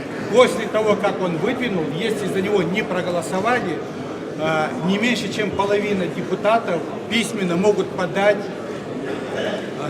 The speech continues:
своего кандидата сразу. Он этого не хочет, он повестки дня пишет конкретно только по поданию мэра. Второе, исполком. Он хочет сразу сегодня принять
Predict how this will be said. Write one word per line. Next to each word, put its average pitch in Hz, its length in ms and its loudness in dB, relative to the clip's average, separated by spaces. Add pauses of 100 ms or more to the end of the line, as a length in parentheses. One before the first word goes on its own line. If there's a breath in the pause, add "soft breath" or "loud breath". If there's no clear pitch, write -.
своего 202 280 2
кандидата 175 520 -2 (280)
сразу. 202 380 2 (1400)
Он 233 160 4
этого 226 220 0
не 220 80 0
хочет, 202 300 0
он 165 80 -4
повестки 208 420 0
дня 202 220 4
пишет 202 440 0
конкретно 208 720 2 (100)
только 226 340 6
по 202 180 0
поданию 190 540 4 (320)
мэра. 180 340 4 (1700)
Второе, 214 440 4 (160)
исполком. 220 600 4 (840)
Он 196 220 0 (220)
хочет 233 380 2
сразу 208 340 6
сегодня 196 500 2
принять 185 420 0